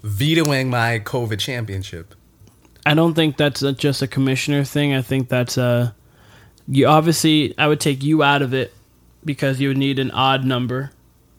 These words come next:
Speaker 1: Mm-hmm.
Speaker 2: to figure it out, and I think you would put up a poll, does the championship stay, or do we roll over the money for next year?
Speaker 1: 'Cause I'd be okay with that. If we're saying roll over the money,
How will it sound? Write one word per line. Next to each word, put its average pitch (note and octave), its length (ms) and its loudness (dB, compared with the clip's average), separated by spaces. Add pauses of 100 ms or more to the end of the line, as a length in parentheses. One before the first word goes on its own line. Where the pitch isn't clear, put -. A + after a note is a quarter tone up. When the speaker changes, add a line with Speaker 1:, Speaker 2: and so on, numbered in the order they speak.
(380)
Speaker 1:
Mm-hmm. G#2+ 360 -2
Speaker 2:
to C3+ 120 -2
figure C3+ 400 0
it - 20 2
out, B2+ 240 2
and C3+ 100 -2
I C3 100 -2
think C3 300 -6
you C3+ 60 -4
would B2+ 160 -4
put C3 140 -2
up B2+ 160 -4
a A#2 40 -8
poll, B2 300 -2
does A#2+ 240 -2
the A#2 80 -8
championship C3 640 -2
stay, D3 640 0
or C3 320 0
do B2+ 60 -2
we B2+ 100 0
roll B2+ 300 2
over B2 160 -2
the A#2+ 100 -2
money A#2+ 220 -2
for A#2 120 -6
next A2 300 -6
year? D2 220 -8 (280)
Speaker 1:
'Cause E3 140 -2
I'd E3+ 140 4
be D#3 80 2
okay D#3+ 260 0
with A#2 120 -4
that. F2+ 200 -2
If G#2 120 -8
we're C#3+ 100 -2
saying C#3 260 -4
roll C3 180 -2
over A#2 220 -2
the G2+ 80 -2
money, G2+ 320 -2